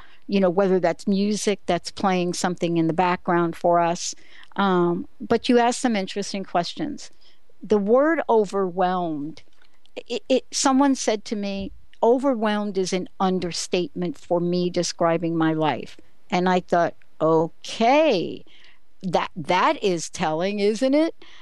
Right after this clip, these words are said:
And, you know, so even with the question, "Are you overwhelmed?" it brings up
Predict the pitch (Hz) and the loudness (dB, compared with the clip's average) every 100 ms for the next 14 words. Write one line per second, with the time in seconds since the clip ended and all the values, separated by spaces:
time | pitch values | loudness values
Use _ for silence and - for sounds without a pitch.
0 | - - 220 202 208 202 - 233 226 214 | -10 0 2 2 0 -2 -4 0 2 2
1 | 202 - 214 - - 269 302 330 285 214 | 2 2 2 2 0 4 4 6 6 4
2 | 220 220 - - 190 - 185 175 - 180 | 2 0 -2 0 0 -2 -4 -4 2 2
3 | 196 208 214 - 185 175 180 170 185 185 | 2 0 0 2 2 2 0 2 2 4
4 | 170 139 - - - - - - 233 220 | 2 0 -6 -12 -14 -14 -14 0 2 2
5 | - 220 240 269 285 254 214 190 180 - | 0 2 4 6 4 4 2 4 2 0